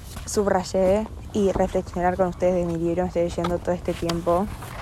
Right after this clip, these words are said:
por, eh, Mickey Dougherty, y la otra se llama, em, Rachel Lippincott. No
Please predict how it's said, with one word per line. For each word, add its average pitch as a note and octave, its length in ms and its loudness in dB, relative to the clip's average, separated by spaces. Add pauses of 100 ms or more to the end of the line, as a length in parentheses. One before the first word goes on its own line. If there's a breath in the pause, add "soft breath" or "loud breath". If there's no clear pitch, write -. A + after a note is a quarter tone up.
(160)
por, E3+ 280 6 (540)
eh, - 120 -2
Mickey F3 340 0
Dougherty, F3 520 2 (120)
y F#3 400 0
la F3 160 -2
otra F3+ 200 -10
se - 80 -12
llama, G3 380 -4
em, F3+ 220 -4
Rachel F#3 400 0
Lippincott. E3+ 640 -2 (420)
No F#3 200 0